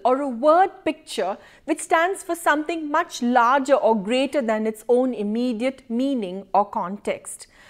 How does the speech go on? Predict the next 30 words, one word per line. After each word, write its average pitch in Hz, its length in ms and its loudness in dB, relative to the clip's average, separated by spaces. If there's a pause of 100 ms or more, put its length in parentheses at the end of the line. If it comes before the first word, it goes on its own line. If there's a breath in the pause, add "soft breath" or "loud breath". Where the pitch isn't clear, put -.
(260 soft breath)
To 330 100 0
Das 269 480 4
now, 208 340 0 (240 soft breath)
Kalahandi 392 640 4
has 320 240 -2
spread 269 560 2 (100)
everywhere. 254 800 2 (300 loud breath)
Wherever 320 460 8 (100)
the 415 180 4
scenario 294 680 2
is 254 180 -2
the 220 120 0
same 302 680 -4
as 214 400 0
in 349 300 2
the 247 60 4
village 214 380 0
of 208 160 -6
Kalahandi, 247 800 -2 (240 loud breath)
that 247 460 2
is 226 160 -2
a 202 80 -4
new 240 460 -2
Kalahandi. 196 800 -4 (400 soft breath)
Therefore, 302 380 8
Kalahandi 285 720 0
is 240 180 -4
no 302 240 2
longer 339 400 4
restricted 247 880 -4